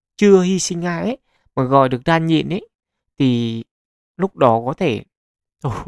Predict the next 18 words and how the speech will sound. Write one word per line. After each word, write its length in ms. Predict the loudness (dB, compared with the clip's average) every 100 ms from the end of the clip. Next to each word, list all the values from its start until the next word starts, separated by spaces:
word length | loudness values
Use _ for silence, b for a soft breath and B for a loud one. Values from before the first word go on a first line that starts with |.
| -12 -6
ôi, 380 | -4 -2 -4 b b b
cho 160 | -4 0
các 160 | 0 0
bạn 240 | -2 -4 -2
coi 220 | 0 0
lại 180 | -2 -8
cái 120 | _ _
cơ 180 | -2 -2
chế 180 | -4 -8
gọi, 200 | -6 -8 -2
gọi 220 | -2 -2
nhện 340 | -4 -8 -8
này. 140 | -10 -10 _ _ _ _ _ _ _ _ _ _ _ _ _
Thứ 60 | -4
nhất 220 | -2 -2
là 220 | -2 -4 _
kỹ 120 | -6
năng. 200 | -2